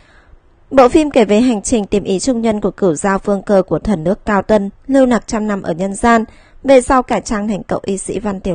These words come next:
Lục. Về sau Văn Tiểu Lục, hai tiểu yêu gặp gỡ thêm hai nam nhân, Đồ Sơn Cảnh và yêu quái Tương Liễu, dần dần trở thành tri kỷ.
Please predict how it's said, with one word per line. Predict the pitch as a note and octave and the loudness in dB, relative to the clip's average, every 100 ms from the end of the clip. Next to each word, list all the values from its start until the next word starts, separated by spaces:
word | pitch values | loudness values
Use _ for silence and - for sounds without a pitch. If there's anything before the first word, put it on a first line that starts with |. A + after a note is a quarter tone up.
| D#3 | 2
Lục. | F#3+ - - _ - - - | 2 0 -12 _ -20 -20 -6
Về | A#3+ B3+ | 2 2
sau | A#3 B3+ | 4 2
Văn | A#3+ A#3+ | 2 0
Tiểu | A#3+ | -2
Lục, | F#3+ G#3 - - - | 2 2 0 -10 -12
hai | - C#4+ | -4 -2
tiểu | C4 | 0
yêu | - A#3 | 2 2
gặp | A3+ F#3 - | 0 -2 -2
gỡ | G3 - | -2 -2
thêm | A#3+ | -4
hai | B3 A3 | -4 -4
nam | G#3+ G#3+ | -4 -4
nhân, | A3+ A#3 G#3+ - - _ _ _ - - _ _ - | -2 -2 -2 -10 -20 _ _ _ -20 -20 _ _ 2
Đồ | C4+ B3 | 4 4
Sơn | C#4+ C4 | 2 -2
Cảnh | - B3 G#3+ | 0 -2 -2
và | G3+ | -4
yêu | F3+ G#3+ | -2 -2
quái | G3 E3 | 0 -2
Tương | A3 G#3+ | -4 -2
Liễu, | A3+ F3 D4+ - | 2 2 2 -2
dần | B3+ A3 | -2 0
dần | A#3 G3 | -2 -2
trở | G#3+ | -4
thành | G#3+ F3+ | -4 -6
tri | - G#3 | -6 -6
kỷ. | B3+ A#3+ | 0 0